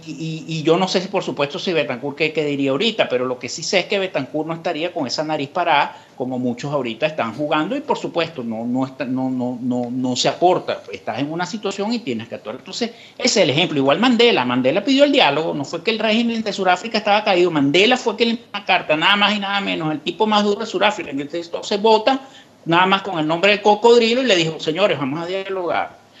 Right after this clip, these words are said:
Ah, pero Mandela después fue a Estados Unidos y dijo, en el Congreso norteamericano, "Hay que mantener las sanciones". O sea, lo que quiero decir es que son políticos que saben en qué terreno están, pero no es como aquí que es una línea, "Bueno, entonces yo no voy a hacer esto, yo no voy a hacer lo otro, yo no voy a decir esto, porque si lo hago, entonces ya soy colaboracionista". Bueno, entonces,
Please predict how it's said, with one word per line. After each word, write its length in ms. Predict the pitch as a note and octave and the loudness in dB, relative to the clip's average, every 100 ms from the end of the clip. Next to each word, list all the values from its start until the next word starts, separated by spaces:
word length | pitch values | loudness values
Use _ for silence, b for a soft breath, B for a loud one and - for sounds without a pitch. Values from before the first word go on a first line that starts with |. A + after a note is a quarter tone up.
| B | B
Ah, 140 | F3 F#3+ | 2 4
pero 160 | E3 | 2
Mandela 420 | C#3 C3+ C3 A#2+ D3 | 2 0 -2 -4 -4
después 260 | - E3 | -4 -4
fue 100 | F3 | -4
a 20 | |
Estados 240 | F#3 F#3 G3 | -4 -4 -4
Unidos 240 | F#3+ G3 | -4 -4
y 20 | |
dijo, 340 | G3+ F#3 G#3 G3 | -2 -2 -2 -2
en 140 | F3+ D#3+ | -2 -4
el 80 | |
Congreso 340 | D3+ D#3 C#3+ F#3+ | -2 -2 -2 -6
norteamericano, 540 | F#3+ G3+ F3+ F#3 A3+ | -6 -6 0 2 2
"Hay 100 | G3+ | -2
que 100 | C#3 | -4
mantener 380 | E3+ E3 D3 B2+ | -6 -4 -4 -6
las 140 | C#3 | -6
sanciones". 420 | C#3 - A#3+ G#3+ A#2+ | -10 0 0 2 2
O 40 | |
sea, 280 | D#3+ F#3 B B - | 2 2 B B -6
lo 120 | C#3+ | -4
que 100 | D3+ | -2
quiero 200 | C#3+ D3 | 0 0
decir 260 | F#3 A#3 | 0 0
es 80 | A#3 | -4
que 260 | A#3+ C4 - - _ | -2 -2 -4 -20 _
son 180 | - D#3 | -4 0
políticos 520 | E3 A3 A3+ C#4 D#4 | 2 0 0 -2 -2
que 120 | D#4 | -2
saben 380 | D#3+ F3 G3+ A3 | 0 4 4 2
en 100 | D#3+ | 0
qué 120 | C#3 | -2
terreno 280 | D#3+ D#3 D3 | -4 -4 -4
están, 240 | D3 D3 C3+ | -4 -4 -4
pero 140 | B2+ | -2
no 100 | C3 | -2
es 80 | C3+ | -2
como 200 | G#3 A3+ | 0 0
aquí 160 | A3 | -2
que 100 | G#3 | -2
es 60 | A#3 | -2
una 180 | A3+ A3+ | 0 0
línea, 320 | F#3+ E3 D3+ | 0 0 -2
"Bueno, 200 | G#3+ A3+ | -2 -4
entonces 280 | F#3 F#3 G#3+ | -6 -12 -10
yo 80 | G#3 | -8
no 80 | |
voy 120 | G#3 G3+ | -4 -4
a 20 | |
hacer 240 | G3 G3+ | -4 -4
esto, 180 | G3+ F#3 | -4 -4
yo 80 | F#3 | -6
no 80 | G3 | -6
voy 60 | |
a 20 | |
hacer 220 | G3 G3+ G3 | -6 -6 -2
lo 120 | G3 | 0
otro, 220 | G3 F#3+ | 0 -2
yo 100 | F3 | -8
no 100 | F#3 | -6
voy 100 | G3 | -4
a 40 | |
decir 240 | G3 - G#3 | -4 -6 -4
esto, 220 | A3 A3+ | -4 -6
porque 240 | B3 B3 G3+ | -10 -8 -6
si 140 | G3+ | -4
lo 100 | F3 | 0
hago, 200 | E3 F3+ | 0 0
entonces 420 | G3 F#3 - G#3 | -4 -6 -6 -4
ya 140 | F#3+ E3 | -2 -2
soy 260 | F#3 F3 | -2 -4
colaboracionista". 840 | E3+ F#3 E3+ E3 C3 C#3+ D3+ D3+ C#3 | -4 -4 -4 -4 -6 -6 -6 -6 -6
Bueno, 260 | D#3+ D3 | -4 -4
entonces, 440 | A2+ A2+ - E3+ | -6 -8 -6 -6